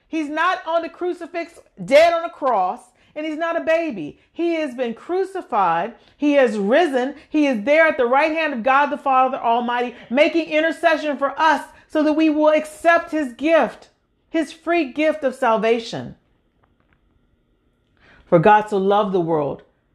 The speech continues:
That's the Christmas gift. "For God so loved the world that he gave his only begotten Son, that whosoever believeth in him shall not perish but have everlasting life."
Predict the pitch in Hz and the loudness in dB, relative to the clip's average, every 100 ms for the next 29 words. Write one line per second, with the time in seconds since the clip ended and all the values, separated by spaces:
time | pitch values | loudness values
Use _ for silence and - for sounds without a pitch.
0 | _ 185 240 - 262 - 277 247 180 175 | _ -2 -2 -2 -8 -4 -4 -4 -8 -4
1 | 156 - - - 196 185 262 294 285 226 | -6 -6 -10 0 2 4 4 4 0 -2
2 | 220 277 302 254 247 247 220 220 185 185 | 2 2 2 -2 -2 0 0 -4 -6 -2
3 | 285 320 415 381 254 175 202 202 - 233 | 4 4 4 0 -4 -4 -6 -6 -6 -6
4 | 262 202 190 202 202 208 - 180 143 135 | -6 -6 -4 -4 -4 -8 -14 -12 -12 -14
5 | _ - 220 208 302 302 294 277 262 262 | _ -12 -8 -4 -4 0 0 2 2 2
6 | 269 285 277 233 220 226 220 247 226 226 | 0 -2 -4 -4 -4 -6 -6 -8 -4 -4
7 | 226 262 247 233 226 226 226 226 226 226 | -4 -2 -2 -2 -2 0 0 0 2 2
8 | 226 214 220 226 | 0 -4 0 0